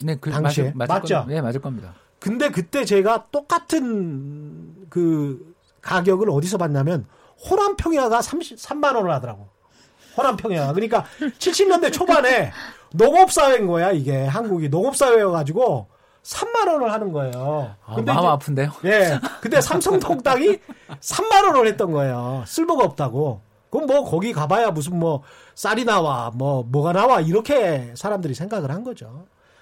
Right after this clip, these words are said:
Speaker 2: 그런 상황이었습니다. 근데 이제 그렇게 생각을 하다 보니까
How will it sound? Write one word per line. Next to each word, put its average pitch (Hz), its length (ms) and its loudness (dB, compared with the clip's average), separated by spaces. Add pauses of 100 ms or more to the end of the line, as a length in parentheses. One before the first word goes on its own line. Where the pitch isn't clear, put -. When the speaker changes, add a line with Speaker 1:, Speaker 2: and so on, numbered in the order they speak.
(260)
Speaker 2:
그런 220 200 2
상황이었습니다. 196 680 -4
근데 214 200 2
이제 202 320 0 (640)
그렇게 247 400 2
생각을 254 400 -4
하다 240 180 -2
보니까 147 600 -4